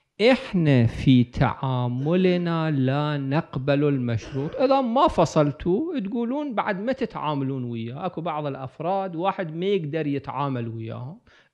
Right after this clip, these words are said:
تقول: "روح على شغلك، لتكن في البيت"، ولكن بعد ما تتعاملون وياه. الله سبحانه وتعالى يريد منا المطلق.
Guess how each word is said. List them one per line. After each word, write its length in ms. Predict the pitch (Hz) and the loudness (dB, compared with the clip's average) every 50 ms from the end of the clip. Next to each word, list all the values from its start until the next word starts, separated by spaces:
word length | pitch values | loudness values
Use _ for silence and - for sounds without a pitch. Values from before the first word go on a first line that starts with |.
| - 359 285 214 | -8 -8 -8 -6
تقول: 340 | 226 294 294 285 262 269 - _ - | -6 -4 -4 -4 -6 -8 -10 _ -2
"روح 240 | 220 247 226 - - | 0 0 0 0 0
على 200 | 202 185 165 147 | 0 0 0 -2
شغلك، 840 | - - 135 113 110 117 131 127 135 143 - _ _ - - - _ _ _ _ _ _ _ _ _ _ _ _ _ _ _ _ _ - | -4 -6 -10 -8 -10 -12 -12 -12 -14 -14 -16 _ _ -20 -20 -20 _ _ _ _ _ _ _ _ _ _ _ _ _ _ _ _ _ -4
لتكن 480 | 131 131 127 - 175 175 - 208 196 180 | -2 -2 0 2 0 0 2 0 0 0
في 140 | - - 147 | 0 -2 -2
البيت"، 460 | 123 120 117 127 127 160 180 - - | -2 -2 -4 -6 -8 -8 -8 -4 0
ولكن 440 | 170 175 214 247 - - 247 233 208 | 2 2 4 2 2 0 -2 -4 -4
بعد 240 | 170 - 160 139 | -4 -2 -2 -4
ما 140 | 131 139 165 | -4 -4 -4
تتعاملون 760 | 165 - 185 - 151 117 123 135 131 120 117 117 117 110 117 | -4 -4 -6 -6 -4 -4 -4 -2 -2 0 0 0 -2 -2 -4
وياه. 340 | 123 123 123 165 170 190 233 _ _ _ _ _ _ _ _ _ _ _ _ _ _ _ _ _ _ - - - _ - - - _ _ - | -8 -10 -12 -12 -14 -16 -18 _ _ _ _ _ _ _ _ _ _ _ _ _ _ _ _ _ _ -20 -20 -20 _ -20 -20 -20 _ _ 6
الله 580 | 120 120 117 113 110 107 107 107 104 104 101 98 | 6 8 8 8 6 6 4 4 4 4 2 -2
سبحانه 800 | - - - 113 101 - - - 113 110 110 107 110 107 98 107 | -6 -2 0 0 0 -2 -4 -2 0 0 0 0 0 0 0 0
وتعالى 840 | 110 107 107 107 - - 117 95 - 120 147 165 170 175 180 180 165 | 0 0 -2 -2 -2 -4 -4 -4 -4 -2 -2 0 0 0 0 0 -2
يريد 600 | 139 127 123 120 123 127 147 175 190 180 165 185 | 0 0 0 0 0 0 0 0 -2 -2 0 -2
منا 540 | 180 175 180 185 190 190 190 190 185 185 185 | -2 0 -2 -2 -4 -4 -4 -4 -2 0 0
المطلق. 1120 | 180 175 170 151 135 139 143 151 147 - - - 123 120 117 110 110 110 - _ - - | 0 0 0 0 0 0 0 0 0 -2 -6 -8 -6 -4 -4 -4 -6 -8 -10 _ -18 -20